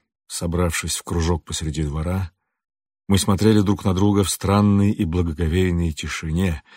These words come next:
как после выхода из святилища. Думаю, мы находились во власти почти сверхъестественного таинства и откровения —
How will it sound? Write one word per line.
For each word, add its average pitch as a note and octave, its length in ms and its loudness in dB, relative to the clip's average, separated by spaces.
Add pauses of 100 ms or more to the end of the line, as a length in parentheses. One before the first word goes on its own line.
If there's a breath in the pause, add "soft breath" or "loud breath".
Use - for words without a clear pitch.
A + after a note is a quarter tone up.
(240 soft breath)
как - 240 -10
после F2 360 -2
выхода E2 680 -4
из E2 160 -6
святилища. - 1000 -8 (1120)
Думаю, B2 560 4
мы A2+ 140 4
находились G#2+ 560 0
во F#2+ 120 2
власти F#2+ 500 0
почти - 420 -4
сверхъестественного F#2+ 1160 -2
таинства E2 680 -4
и E2+ 60 -4
откровения — D#2+ 840 -6